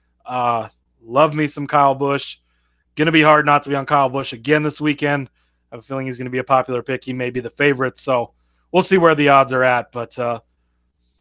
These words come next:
Bob Pockrass put out a tweet, and I, uh, <laughs> I shared it from our nascar account and said that we're glad he's on the train with us 'cause we've been on there since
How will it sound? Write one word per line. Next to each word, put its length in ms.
Bob 220
Pockrass 440
put 140
out 140
a 40
tweet, 340
and 120
I, 180
uh, 220
<laughs> 80
I 120
shared 280
it 40
from 180
our 120
nascar 540
account 360
and 100
said 240
that 220
we're 100
glad 220
he's 160
on 120
the 60
train 280
with 120
us 260
'cause 140
we've 140
been 120
on 140
there 140
since 400